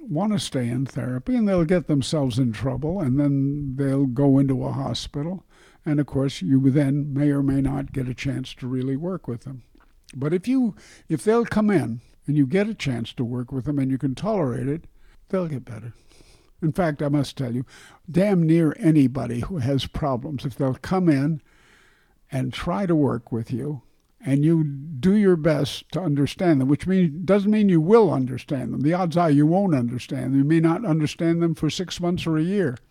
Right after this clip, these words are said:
But you do your best, they will get better.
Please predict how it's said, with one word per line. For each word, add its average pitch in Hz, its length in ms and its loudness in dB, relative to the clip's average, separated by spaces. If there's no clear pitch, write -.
But 170 180 -2
you 175 60 4
do 208 180 2
your 208 200 4
best, 160 420 2
they 165 140 0
will 190 160 -2
get 175 220 -4
better. 175 320 -6